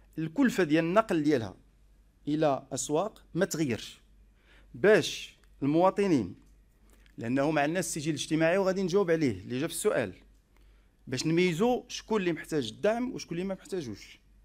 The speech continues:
باش المواطنين اللي كيستافدوا الآن من النقل العمومي ومن الطاكسي ومن الكار ومن النقل المدرسي ومن هاد الخدمات كلها نحافظوا على الأسعار في مستوى معقول.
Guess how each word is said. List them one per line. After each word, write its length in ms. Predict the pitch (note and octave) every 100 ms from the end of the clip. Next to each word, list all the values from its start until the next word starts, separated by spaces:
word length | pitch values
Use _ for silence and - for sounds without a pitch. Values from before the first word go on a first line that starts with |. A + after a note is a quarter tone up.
| _ _ _ _ - _
باش 320 | C3 F#3 G#3 F3
المواطنين 420 | E3+ F3 E3+ E3
اللي 160 | C#3+
كيستافدوا 600 | C#3+ D#3 - - C#3 A#2+
الآن 460 | C3 D3 C#3 A#2 G2 -
من 140 | A#2+
النقل 500 | C3 B2+ D3+ - G2+ - B2
العمومي 560 | A2+ D3 D#3+ C#3+ G2+ - - _ _ -
ومن 140 | A#2
الطاكسي 520 | B2+ C3 E3 E3 G#2 - _
ومن 140 | A#2+ B2+
الكار 420 | D3+ D3+ A#2 G2 -
ومن 120 | A#2+
النقل 300 | C3 C#3 C#3+
المدرسي 500 | C#3+ D3 D#3+ D#3 F#2 - _ _ _ _ -
ومن 280 | B2 C#3 C3+
هاد 140 | C#3+
الخدمات 500 | C3 D3 C#3 D#3 D3+
كلها 480 | - D#3+ D#3+ B3 D4 - _ - -
نحافظوا 460 | D3 G3 D#3+ C#3
على 100 | D3+
الأسعار 580 | D3+ D3+ - C3+ F#3 G#3+ -
في 260 | - - C#3
مستوى 540 | D3+ F3+ - D#3+ G#3 -
معقول. 500 | D#3+ C#3 - D3 G#2+